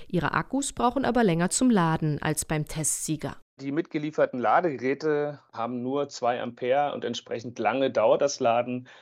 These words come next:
Speaker 2: über sechs Stunden in der Praxis. Und wenn man doch mal unterwegs ist mit dem Rad und unterwegs in der Kaffeepause das Rad mal wieder ein bisschen aufladen möchte,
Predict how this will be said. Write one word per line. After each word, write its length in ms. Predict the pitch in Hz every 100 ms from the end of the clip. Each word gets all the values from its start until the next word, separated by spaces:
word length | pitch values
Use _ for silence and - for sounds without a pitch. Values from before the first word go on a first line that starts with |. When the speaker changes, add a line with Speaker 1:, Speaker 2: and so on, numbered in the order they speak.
| -
Speaker 2:
über 340 | - 143 139 127
sechs 320 | 120 123 -
Stunden 580 | - 127 147 143 143 -
in 120 | 117
der 100 | 117
Praxis. 580 | 117 123 - 120 123 - - - - -
Und 120 | - 117
wenn 80 |
man 120 | 131 127
doch 140 | 139
mal 120 | 156
unterwegs 440 | 123 120 107 135 -
ist 120 | -
mit 140 | 135
dem 120 | 135
Rad 340 | 120 107 123 -
und 140 | 113
unterwegs 480 | - 113 110 123 -
in 60 | 113
der 100 | 107
Kaffeepause 640 | 123 - 135 - 120 120
das 200 | 117 -
Rad 200 | 110 120
mal 160 | 120
wieder 140 | 113 120
ein 60 |
bisschen 220 | 113 - 113
aufladen 460 | 117 - 127 120
möchte, 300 | 117 117 120